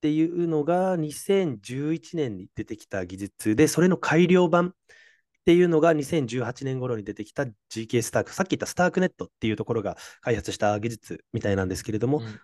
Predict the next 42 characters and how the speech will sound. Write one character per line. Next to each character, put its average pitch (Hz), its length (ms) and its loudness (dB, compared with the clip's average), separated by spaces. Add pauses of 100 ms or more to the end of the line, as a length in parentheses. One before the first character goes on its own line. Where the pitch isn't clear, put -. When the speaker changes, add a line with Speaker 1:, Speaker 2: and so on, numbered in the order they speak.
Speaker 1:
ま 135 120 -2
あ、 107 60 -2
ジ 104 140 0
ー - 20 -6
ケ 107 120 2
ー 104 40 2
ス - 80 -6
タ 117 120 4
ー 104 40 2
ク - 120 -6
っ - 20 -4 (180)
て 104 80 0
い 98 60 2
う 95 40 0
の 92 100 -2
が 95 100 -4
あ - 40 0
っ - 20 -20
て、 - 100 -12
ち - 80 -8
ょ - 0 -
っ - 20 -10
と - 80 -12
そ - 100 -14
こ 143 140 0
も、 135 220 2 (120)
ま 110 100 -2
あ、 - 80 -12 (180)
補 - 60 -14
足 - 200 -6
的 - 200 -10
に 113 100 -2
説 - 260 -8
明 110 80 2
さ 117 140 -4
せ - 60 -10
て 123 120 -2
い 120 60 -2
た 127 120 0
だ 120 160 -4
く - 140 -20
と、 156 140 4